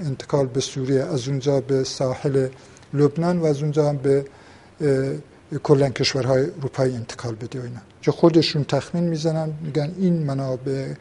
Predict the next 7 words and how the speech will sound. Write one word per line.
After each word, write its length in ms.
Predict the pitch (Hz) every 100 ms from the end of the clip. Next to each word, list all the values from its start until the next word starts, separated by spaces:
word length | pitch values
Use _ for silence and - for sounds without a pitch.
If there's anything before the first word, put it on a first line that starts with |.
| - - - -
گاز 340 | 143 139 120
ایران، 800 | 151 202 147 143 151 160 185 196 - - - - -
اه، 260 | 147 143 147
در 260 | 160 143 139
واقع 260 | 143 170
می‌تونه 380 | 147 151 - 143
نیازهای 600 | 139 135 127 - 156